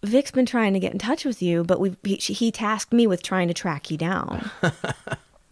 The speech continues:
Speaker 1: Because when I was doing that show with his daughter, he had come up to me at a dress rehearsal and asked if I wanted to go record a song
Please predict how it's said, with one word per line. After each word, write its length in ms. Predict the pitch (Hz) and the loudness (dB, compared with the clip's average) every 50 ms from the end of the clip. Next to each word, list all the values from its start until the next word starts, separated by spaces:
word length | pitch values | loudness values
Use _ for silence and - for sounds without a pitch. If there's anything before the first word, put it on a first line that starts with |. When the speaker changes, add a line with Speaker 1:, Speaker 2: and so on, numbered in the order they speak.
| - - | -6 -2
Speaker 1:
Because 280 | 214 214 - 208 185 | -2 0 0 0 0
when 140 | 185 190 185 | 0 0 0
I 80 | 180 180 | 0 0
was 100 | 175 170 | -2 0
doing 280 | - 208 208 185 175 | 0 0 0 0 0
that 160 | 170 - - - | -4 -6 -6 -4
show 160 | - 190 170 | -2 0 0
with 100 | 170 170 | 0 -2
his 140 | 170 165 - | -6 -6 -4
daughter, 460 | - 208 277 285 208 165 170 196 220 - _ _ - - - - - _ _ _ _ _ _ _ _ _ _ _ | 0 0 2 4 4 4 4 2 0 -2 _ _ -20 -20 -20 -20 -20 _ _ _ _ _ _ _ _ _ _ _
he 200 | - - 226 240 | -2 0 2 2
had 120 | 208 180 | 2 0
come 200 | - 214 185 185 | -2 -2 -2 -2
up 120 | 165 - - | -2 -4 -6
to 100 | - 185 | -4 -2
me 120 | 180 175 | -2 0
at 80 | 170 165 | 0 -2
a 60 | 165 | -2
dress 320 | 160 180 208 220 220 - | -2 0 0 0 -2 -2
rehearsal 400 | 196 180 185 185 175 170 - 170 | -6 -6 -4 -4 -6 -6 -4 -6
and 180 | 165 170 170 - | -4 -4 -4 -6
asked 280 | - 165 165 - - - | -6 -8 -8 -8 -10 -10
if 100 | - 170 | -8 -6
I 60 | 165 | -6
wanted 200 | 165 160 160 160 | -4 -4 -6 -6
to 40 | 165 | -6
go 140 | 160 165 156 | -6 -6 -6
record 340 | 170 170 - - 175 - - | -8 -8 -8 -8 -8 -8 -8
a 60 | 170 | -8
song 400 | 170 - - - - - 214 311 | -8 -6 -6 -6 -4 -4 -4 -4